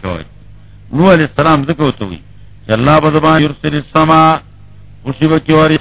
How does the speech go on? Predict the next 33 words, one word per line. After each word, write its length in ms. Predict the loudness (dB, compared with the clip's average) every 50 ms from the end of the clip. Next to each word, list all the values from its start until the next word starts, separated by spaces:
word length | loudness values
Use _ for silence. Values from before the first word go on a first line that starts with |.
| -4 -8 -8 -2
تاسو 280 | 0 0 0 -2 -4 -4
باندې، 240 | -2 -2 -2 -2 -4 -2 -2
مدرارا، 540 | 0 2 2 2 4 4 4 4 2 0 -2 -4 -10 -20 -18 -12
شبهي 300 | -12 -8 -4 -2 -2 0
باران 320 | 0 0 0 2 0 0 0
ورونکي. 720 | -2 0 0 -2 -4 -6 -8 -8 -6 -4 -4 -4 -6 -10 -18 -20 -20 -20 -20 -20 -20 -20 -20 -20 -20 -14 -6
مدرار 420 | -2 -2 -2 0 0 0 0 0 2
ډېر 240 | 2 2 2 2
باران 420 | 2 2 0 0 2 0 -2 -2 -4
ورونکي. 560 | -4 -6 -6 -6 -10 -12 -16 -20 -20 -20 -20 -20 -20 -14 -4 0
در 200 | 2 2 2 0 -2 -10 -16 -20 -20 -20 -20 -20 -20 -20 -20 -20 -20 -20 -20 -20 -12 -4
خیر 280 | 0 2 4 4 2 0
ته 180 | -2 -2 -2
وی، 240 | -2 -2 -2 -4 -6 -6 -2
خیر 200 | 0 2 2 2
ته 160 | 2 0 -2
وی، 220 | -4 -2 -4 -6 -8 -12 -20 -20 -20 -20 -20 -20 -18 -10 -6
د 60 | -4
باران 360 | -2 0 0 0 0 0 -2 -2 -4 -6
ترې 180 | -8 -8 -8 -10
کېږي. 260 | -14 -20 -20 -20 -20 -20 -20 -20 -20 -20 -14 -12
السما 440 | -12 -8 -4 -2 0 2 2 2 2
نه 100 | 0 0
مراد 300 | 0 0 0 0 0 -2
و-، 100 | -4 -6 -8 -8 -18 -20 -20 -20 -20 -20 -18 -10 -4
را 160 | -2 -2 -2
خوشي 340 | -2 -4 -6 -4 -2 -2 -2
به 100 | -2 -2
کې 120 | -4 -4
باندې 240 | -4 -2 0 0 0 0
الله 240 | 0 0 2 2 0
دې 160 | 0 -2 -8 -12 -14 -20 -20 -20 -20 -20 -12 -4 -2
مدرارا، 600 | -2 0 2 2 2 2 2 2 2 2 0